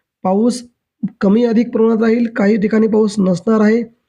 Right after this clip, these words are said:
परंतु मध्यंतरी सहा, सात तारखेपासून राज्याच्या काही भागात पाऊस कोसळू शकतो. मित्रांनो, हे होते आजची शेतकऱ्यांसंबंधीची महत्त्वाची ताजी बातमी. शेतकरी बंधूंनी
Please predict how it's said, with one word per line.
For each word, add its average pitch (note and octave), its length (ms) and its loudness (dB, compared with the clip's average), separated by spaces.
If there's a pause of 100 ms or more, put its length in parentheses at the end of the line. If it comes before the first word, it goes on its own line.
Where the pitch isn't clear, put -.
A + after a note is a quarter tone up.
(360)
परंतु G#3 420 2
मध्यंतरी G#3+ 720 2
सहा, G#3+ 340 0
सात A3 260 -2
तारखेपासून G3+ 720 -2
राज्याच्या G3 420 0
काही G3 200 0
भागात F#3+ 280 0 (340)
पाऊस G#3+ 300 -2 (200)
कोसळू G#3 240 0
शकतो. F3 360 -2 (360)
मित्रांनो, G#3 420 0 (280)
हे G#3 140 0
होते A#3+ 420 -2 (180)
आजची G#3 440 0
शेतकऱ्यांसंबंधीची G#3 1040 0
महत्त्वाची G3+ 600 2
ताजी G3+ 240 0
बातमी. G3+ 320 0
शेतकरी G3 280 -4
बंधूंनी G3+ 440 2